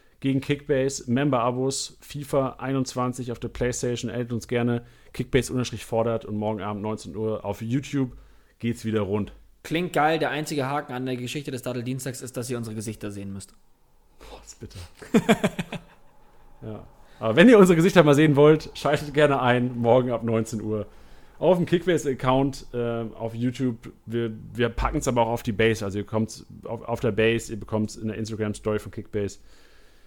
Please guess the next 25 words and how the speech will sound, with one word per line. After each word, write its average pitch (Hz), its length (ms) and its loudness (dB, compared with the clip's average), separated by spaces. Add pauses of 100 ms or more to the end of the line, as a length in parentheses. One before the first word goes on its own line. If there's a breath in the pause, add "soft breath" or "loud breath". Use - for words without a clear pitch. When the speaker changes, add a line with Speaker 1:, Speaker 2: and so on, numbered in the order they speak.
(140 soft breath)
Speaker 1:
Es - 100 -14
gibt 175 160 0
quasi 139 260 8
keinen 139 260 4
Weg 135 140 4
vorbei. 117 400 4
Wenn 110 100 4
ihr 107 120 0
reinschauen 104 380 -2
wollt, 101 360 -2
schaut - 260 -6
vorbei. 92 380 -8 (1080 soft breath)
Speaker 2:
Und 135 300 -8
nochmal 180 600 0
auch 143 140 -4
hier 160 120 -4
der 165 140 0
Hinweis, 156 600 -2
wer 135 140 -2
sich 139 280 -8
cheap - 280 -6
ein 143 180 -6
Member-Abo 123 640 -4
abholen 113 400 -8
möchte 127 480 -8